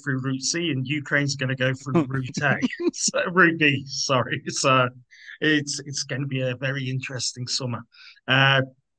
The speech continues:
Speaker 1: anyway, though, come back to the game, and it was a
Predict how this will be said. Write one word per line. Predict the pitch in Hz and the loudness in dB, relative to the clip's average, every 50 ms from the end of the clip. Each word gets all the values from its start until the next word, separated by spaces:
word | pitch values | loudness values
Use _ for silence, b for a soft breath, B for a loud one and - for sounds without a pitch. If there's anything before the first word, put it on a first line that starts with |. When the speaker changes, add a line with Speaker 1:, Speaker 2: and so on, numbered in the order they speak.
| _ _ - | _ _ 0
Speaker 1:
anyway, | 175 165 156 143 135 131 127 113 | 2 2 2 4 2 2 2 2
though, | 123 123 120 117 117 120 - - | 0 0 -2 -2 -4 -10 -14 -8
come | - 175 151 143 | -4 -4 -4 0
back | - 160 156 156 - - - | 2 2 2 2 0 -4 -4
to | 151 139 | -4 -4
the | 123 113 | -4 -6
game, | - - 92 95 117 120 - - _ - - | -8 -10 -10 -8 -10 -10 -10 -14 _ -12 -10
and | 127 123 120 117 113 117 - - - 117 - _ _ _ _ _ _ _ _ _ _ _ _ _ _ _ _ | -8 -6 -6 -6 -6 -8 -8 -10 -12 -14 -16 _ _ _ _ _ _ _ _ _ _ _ _ _ _ _ _
it | - 127 | -16 -10
was | - 135 - | -8 -6 -6
a | 147 | -6